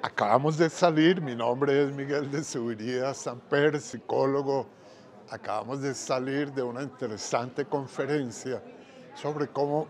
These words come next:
medir las felicidades de nuestros estudiantes,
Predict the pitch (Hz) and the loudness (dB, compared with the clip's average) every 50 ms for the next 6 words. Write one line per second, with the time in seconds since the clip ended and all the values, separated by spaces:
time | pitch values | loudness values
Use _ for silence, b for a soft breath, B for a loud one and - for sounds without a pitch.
0 | - 131 127 123 120 117 110 113 135 160 175 202 202 143 135 - - - 110 - | -8 -10 -8 -6 -6 -6 -4 0 0 2 4 2 2 0 -4 -10 -10 -10 -6 -4
1 | 113 113 - - - 120 107 107 101 - - 113 104 101 107 127 139 - 143 120 | -4 -4 -6 -10 -10 -8 -8 -8 -8 -10 -10 -8 -4 -2 -2 -2 -2 -4 -6 -6
2 | 113 117 131 156 170 - - 151 139 131 - - - 131 131 135 143 135 131 127 | -4 0 2 2 0 0 -4 -6 -6 -6 -8 -8 -8 -6 -4 -2 0 0 0 0
3 | 120 104 - - 117 101 | -2 -8 -10 -10 -10 -10